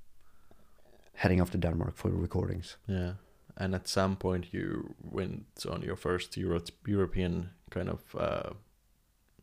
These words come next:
Speaker 2: w-, tour with a Toyota or something.
Speaker 1: Yeah, there was a, uh, Elise and Jake, uh, they were sort of backup singers for this American band called Kamelot that did a European tour.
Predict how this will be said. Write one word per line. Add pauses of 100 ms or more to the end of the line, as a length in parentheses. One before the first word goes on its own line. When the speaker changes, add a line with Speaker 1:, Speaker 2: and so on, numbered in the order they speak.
(280)
Speaker 2:
w-, (440)
tour
with
a
Toyota
or
something. (500)
Speaker 1:
Yeah,
there
was
a, (800)
uh,
Elise
and
Jake, (160)
uh,
they
were
sort
of
backup
singers
for
this
American
band
called
Kamelot (320)
that
did
a
European
tour.